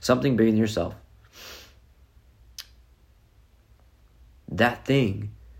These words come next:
should feel love coming from your thing, whether it's complacent, such as if you built a product, you know, you build a better mousetrap. Now people can use your mousetrap and it impacts their life and increases the quality of their life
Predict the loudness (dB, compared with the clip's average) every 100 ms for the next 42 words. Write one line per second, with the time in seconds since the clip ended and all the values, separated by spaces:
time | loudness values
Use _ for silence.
0 | -20 -20 -20 -20 -12 -4 -4 0 2 4
1 | 4 4 2 0 -4 -10 -20 -20 -6 -4
2 | -2 -4 -4 -4 -2 -2 -2 -2 -6 0
3 | 2 2 0 -4 -8 -8 -2 -2 -2 -6
4 | -8 -20 _ _ _ -2 0 0 -4 -6
5 | -6 -4 -2 -2 -4 0 2 2 0 -6
6 | -14 -20 -20 -20 -20 -20 -20 -20 -20 -20
7 | -6 -4 -2 -2 4 4 6 4 4 4
8 | 2 2 0 -4 -2 0 0 -2 -2 -2
9 | -4 -4 -4 -2 0 2 0 0 -2 -2
10 | -4 -6 -4 -6 -6 -6 -2 -2 -2 -6
11 | -8 -6 -6 -8 -6 -2 -2 -2 0 0
12 | -2